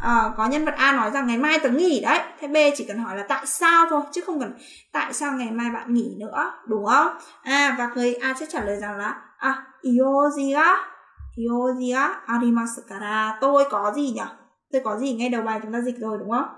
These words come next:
"Tôi có, tôi có việc bận nhé. Ngày mai tôi sẽ nghỉ. Tại sao?" Chúng ta chỉ cần "Doshite, doshite desu ka?" Sau này chúng ta học thể ngắn thì vứt luôn cả desu ka đi, chỉ cần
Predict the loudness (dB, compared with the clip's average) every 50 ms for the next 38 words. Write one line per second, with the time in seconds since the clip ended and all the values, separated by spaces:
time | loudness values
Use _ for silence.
0 | -20 -20 -20 _ _ _ _ -2 -2 -2 -2 -2 -2 2 4 4 6 4 4 2
1 | -2 -12 -20 -18 _ -12 -10 -6 -2 -2 -2 0 2 2 2 2 2 -4 -12 -18
2 | -20 -20 -20 _ -12 -6 -4 -4 -4 -6 -10 -18 -20 _ _ _ _ _ _ _
3 | _ _ _ _ _ _ _ _ _ -20 _ _ -12 -8 -8 -4 -2 -2 -2 -2
4 | -2 -4 -2 -4 -4 -4 -6 -14 -6 0 0 0 0 -2 -8 -2 0 0 0 0
5 | -4 -12 -18 -20 -20 _ _ -16 -14 -14 -14 -14 -14 -12 -4 0 4 4 4 4
6 | 2 0 -2 0 0 0 2 0 0 -2 -4 -8 -12 _ -4 -4 -4 -4 -4 -4
7 | -4 -2 -4 -6 -6 -8 0 4 6 6 8 6 4 2 -2 -10 -18 -20 -20 -20
8 | -14 -6 -2 0 2 2 0 0 -2 -4 -2 -2 -4 -4 -2 -2 -2 -2 -2 -6
9 | -8 -6 -4 -4 -2 -2 -2 0 2 2 2 2 0 -2 -4 -4 -6 -8 -10 -10
10 | -10 -8 -4 -2 -4 -4 -4 -6 -8 -8 -8